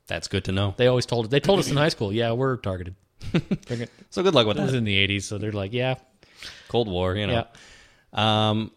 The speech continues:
Speaker 1: other locations include Sonoya's Raleigh Studios, Atlanta. Um, that's a primary location for, I guess, in-studio filming. Now, they do a lot of on-location stuff for this show.
Speaker 2: Yeah.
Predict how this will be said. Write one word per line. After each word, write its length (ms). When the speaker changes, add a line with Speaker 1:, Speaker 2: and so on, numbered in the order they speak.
Speaker 1:
other 300
locations 1300
include 760
Sonoya's 760
Raleigh 360
Studios, 640
Atlanta. 680
Um, 340
that's 160
a 40
primary 440
location 460
for, 180
I 80
guess, 180
in-studio 720
filming. 500
Now, 140
they 100
do 140
a 20
lot 180
of 100
on-location 720
stuff 340
for 100
this 180
show. 500
Speaker 2:
Yeah. 260